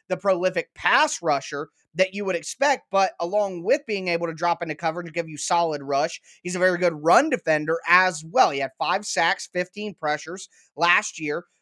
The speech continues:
So I think, again, Nwosu and Carter are both guys who give you versatility that mimics what you're going to get from Harold Landry, if not quite at that level of talent.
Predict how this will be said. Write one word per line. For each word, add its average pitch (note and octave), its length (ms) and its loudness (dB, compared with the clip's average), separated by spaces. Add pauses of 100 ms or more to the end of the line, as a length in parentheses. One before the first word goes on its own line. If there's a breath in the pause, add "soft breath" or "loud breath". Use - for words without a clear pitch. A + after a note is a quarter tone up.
So F3 380 0
I A3+ 180 4
think, G#3+ 300 -2
again, F3+ 460 0 (100)
Nwosu A3 640 2
and F#3 120 -8
Carter G#3 440 2 (220 soft breath)
are - 60 -6
both G#3 240 2
guys G#3 200 0
who G3+ 80 -12
give F#3 200 -6
you F#3+ 120 -8
versatility G#3 1080 -2 (220 soft breath)
that G#3 220 4
mimics G3 640 -4
what F#3 240 0
you're F#3+ 120 -4
going F3+ 400 -2
to E3 60 -6
get F3 360 2
from F3 240 -2
Harold E3 320 0
Landry, D#3+ 360 -6
if C#3+ 160 -10
not E3+ 240 -4
quite D#3 300 -2 (100)
at D#3 280 6
that C#3+ 260 2
level D3 520 2 (280 soft breath)
of E3+ 300 2
talent. D#3+ 400 0